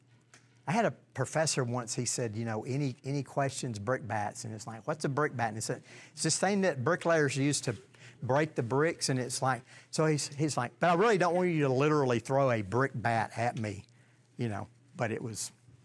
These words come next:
Well, let's pray and then, then we'll go. Father, we thank you for your mercy and your grace. God, we, we thank you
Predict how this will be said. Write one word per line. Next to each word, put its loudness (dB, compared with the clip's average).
Well, 6
let's 4
pray 4
and 2
then, 2
then 0
we'll 2
go. -2
Father, 6
we 4
thank 2
you 4
for 4
your 4
mercy 4
and 4
your 4
grace. 2
God, 2
we, 0
we 4
thank 0
you 6